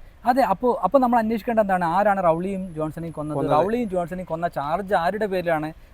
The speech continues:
Speaker 1: ബ്രിട്ടീഷുകാർ ചുമത്തിയിട്ടുള്ളത്? ഇത് ബ്രിട്ടീഷുകാരാണല്ലോ പറയുന്നത്,
Speaker 2: അതെ, അതെ.
Speaker 1: ഇവർ രണ്ടുപേരും റൗളിയും ജോൺസണെയും കൊന്നതാണ്. അപ്പോ
Speaker 2: അതെ, അതെ,
Speaker 1: അവരുടെ
Speaker 2: ആ,
Speaker 1: ഡോക്യുമെന്റ്
Speaker 2: അതെ, അതെ. ഇപ്പൊ നേരത്തെ പറഞ്ഞ പോലെ ഈ പരസ്യത്തിൽ നമ്മൾ മനസ്സിലാകുന്ന
Speaker 1: ആ.
Speaker 2: ഈ ഫോട്ടോ, രണ്ട് ഭാഗത്ത് കാണുന്ന ഈ ഫോട്ടോ റൗളിയും ജോൺ-, ജോൺസണെയും കൊന്ന
Speaker 1: ആ, അതെ,
Speaker 2: ആളുകളായിരിക്കാമെന്ന് നമുക്ക്
Speaker 1: അതെ,
Speaker 2: ഊഹിക്കാം.
Speaker 1: അതെ, അതെ.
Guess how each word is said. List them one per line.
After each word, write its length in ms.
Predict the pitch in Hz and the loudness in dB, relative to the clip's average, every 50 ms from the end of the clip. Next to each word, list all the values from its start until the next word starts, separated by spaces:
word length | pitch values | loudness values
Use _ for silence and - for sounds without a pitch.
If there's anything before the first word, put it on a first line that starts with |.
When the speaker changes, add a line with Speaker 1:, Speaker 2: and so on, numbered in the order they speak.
| - - - | -18 -10 -8
Speaker 1:
ബ്രിട്ടീഷുകാർ 500 | 147 143 160 240 254 202 233 208 190 180 | -6 -2 0 0 0 2 2 2 2 2
ചുമത്തിയിട്ടുള്ളത്? 720 | 170 170 156 143 - 151 139 131 131 131 123 117 113 104 | 2 -2 -4 -4 -4 -6 -8 -8 -8 -8 -8 -6 -8 -10
ഇത് 200 | 104 107 131 165 | -12 -10 -8 -8
ബ്രിട്ടീഷുകാരാണല്ലോ 640 | 165 156 147 202 214 247 269 254 233 226 220 214 196 | -6 -4 -4 -2 2 4 6 6 6 6 4 4 4
പറയുന്നത്, 480 | 180 160 170 170 170 160 139 131 110 | 4 4 2 2 -2 -2 -4 -4 -4
Speaker 2:
അതെ, 160 | 131 123 127 | -4 -4 -4
അതെ. 140 | 117 104 98 151 | -4 -4 -4 -2
Speaker 1:
ഇവർ 160 | 175 208 202 | 0 2 2
രണ്ടുപേരും 460 | 190 185 180 185 175 175 175 170 170 | 2 2 2 0 0 0 0 2 4
റൗളിയും 300 | 160 151 156 175 180 170 | 2 2 2 2 -2 -2
ജോൺസണെയും 340 | 165 160 156 - 165 160 156 | -4 -4 -4 -6 -8 -8 -6
കൊന്നതാണ്. 380 | 156 147 151 151 151 143 139 | -6 -4 0 0 0 2 0
അപ്പോ 140 | 127 131 - | 2 4 6
Speaker 2:
അതെ, 120 | - - 208 | 8 8 10
അതെ, 120 | - 269 | 10 10
Speaker 1:
അവരുടെ 120 | 254 214 | 8 8
Speaker 2:
ആ, 40 | 214 | 8
Speaker 1:
ഡോക്യുമെന്റ് 340 | 180 185 214 226 202 196 208 | 6 6 6 6 6 8 8
Speaker 2:
അതെ, 140 | 202 185 175 | 8 8 8
അതെ. 100 | 139 147 | 6 6
ഇപ്പൊ 160 | - - 196 | 6 6 6
നേരത്തെ 240 | 190 190 196 190 208 | 6 6 6 6 4
പറഞ്ഞ 160 | 220 208 202 | 4 2 0
പോലെ 160 | 208 208 190 | 0 0 0
ഈ 60 | 202 | 2
പരസ്യത്തിൽ 560 | 208 208 190 190 - 233 214 - 247 226 214 226 | 4 4 4 6 4 2 2 2 0 -4 -2 -4
നമ്മൾ 200 | 220 214 214 208 | -4 -2 -2 -2
മനസ്സിലാകുന്ന 420 | 202 185 - 214 196 196 202 208 | -2 0 2 2 2 2 0 -2
Speaker 1:
ആ. 220 | 226 233 233 214 | -2 0 0 0
Speaker 2:
ഈ 100 | 190 233 | 0 0
ഫോട്ടോ, 400 | 220 - 202 196 196 190 - 220 | 0 4 6 6 6 6 4 4
രണ്ട് 260 | 220 202 190 196 190 214 | 6 6 4 6 6 8
ഭാഗത്ത് 280 | 202 190 190 - 220 | 8 8 8 6 4
കാണുന്ന 300 | 202 190 185 185 190 202 | 4 4 4 4 2 -2
ഈ 80 | 214 208 | -4 -2
ഫോട്ടോ 340 | - 185 185 185 - 214 214 | 0 2 2 2 2 2 4
റൗളിയും 340 | 208 196 196 196 202 202 | 4 4 4 4 2 2
ജോൺ-, 200 | 190 185 190 185 | 2 2 0 2
ജോൺസണെയും 420 | 175 185 180 185 180 196 190 202 214 | 2 0 0 0 -2 -4 -8 -6 -4
കൊന്ന 180 | 202 196 202 | -4 -2 0
Speaker 1:
ആ, 20 | 208 | 0
അതെ, 60 | 196 | 0
Speaker 2:
ആളുകളായിരിക്കാമെന്ന് 760 | 196 208 208 202 208 208 196 185 165 165 214 220 220 220 226 | 2 2 4 8 8 10 10 10 8 6 4 4 2 0 2
നമുക്ക് 120 | 220 185 185 | 4 6 6
Speaker 1:
അതെ, 100 | 165 226 | 8 8
Speaker 2:
ഊഹിക്കാം. 320 | 208 196 185 - 120 120 - | 8 6 6 4 0 4 6
Speaker 1:
അതെ, 200 | 170 170 165 156 | 6 6 6 4
അതെ. 120 | 139 131 | 0 -2